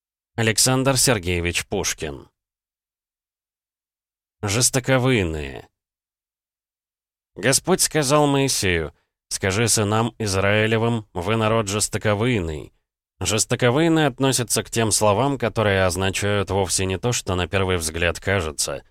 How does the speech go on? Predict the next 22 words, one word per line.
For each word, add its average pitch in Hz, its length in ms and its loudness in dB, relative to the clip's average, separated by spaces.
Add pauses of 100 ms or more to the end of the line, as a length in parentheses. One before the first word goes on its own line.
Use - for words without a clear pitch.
(420)
Жестоковыйный — 147 840 0
это 139 180 0
не 127 140 2
жестокий, 123 800 -4 (160)
а 107 100 -4
непослушный, 104 960 -2
непокорный, 90 880 0 (140)
своевольный. 92 960 0 (420)
В 101 140 0
основе 131 440 2
жестоковыйности, 117 1120 0
написано 87 560 -2
у 85 40 0
Брокгауза, 82 840 0 (320)
лежит 98 400 -2
образ 147 320 2
упряжного 120 520 2
животного, 113 600 0
которое 95 480 0
не 95 140 0
сгибает 92 520 -2
выю, 95 420 -4